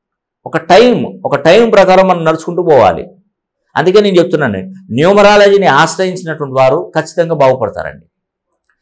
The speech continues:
అదేవిధంగా నేను చెప్తున్న విషయం ఏంటంటే, కంటే కూతుర్నే కానాలండి. మరి ఈ చెప్తున్నటువంటి ఈ రాశులలో పుట్టినటువంటి అమ్మాయిలు పుట్టడం ద్వారా వాళ్ళ తల్లిదండ్రులు కోటీశ్వరులు అవుతారు. ధనుస్సు రాశి,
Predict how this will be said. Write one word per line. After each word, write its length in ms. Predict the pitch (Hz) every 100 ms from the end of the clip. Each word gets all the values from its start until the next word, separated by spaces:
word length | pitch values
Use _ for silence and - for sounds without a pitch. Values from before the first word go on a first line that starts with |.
| _ 175
అదేవిధంగా 760 | 196 202 202 202 156 202 185
నేను 180 | 160 156
చెప్తున్న 280 | 165 196 190
విషయం 260 | 180 180
ఏంటంటే, 640 | 170 160 180 196 165 190 - -
కంటే 560 | 160 190 202 220 165 190 196 -
కూతుర్నే 400 | 208 214 185 190
కానాలండి. 720 | 170 156 147 147 180 202 - _ _ -
మరి 420 | 123 127 127 127 _ -
ఈ 240 | 156 175 170
చెప్తున్నటువంటి 540 | 170 196 190 175 165
ఈ 120 | 160
రాశులలో 800 | 160 165 165 175 170 175 151 143 160
పుట్టినటువంటి 480 | 156 160 147 139 131
అమ్మాయిలు 640 | 143 165 170 147 123 - _ -
పుట్టడం 320 | 170 208 196
ద్వారా 240 | 175 165
వాళ్ళ 180 | 156 143
తల్లిదండ్రులు 460 | 135 151 170 170 156
కోటీశ్వరులు 460 | 151 143 135 117
అవుతారు. 280 | 95 - - _ _ _ _ _ _ 117
ధనుస్సు 340 | 165 190 190
రాశి, 500 | 175 165 175 185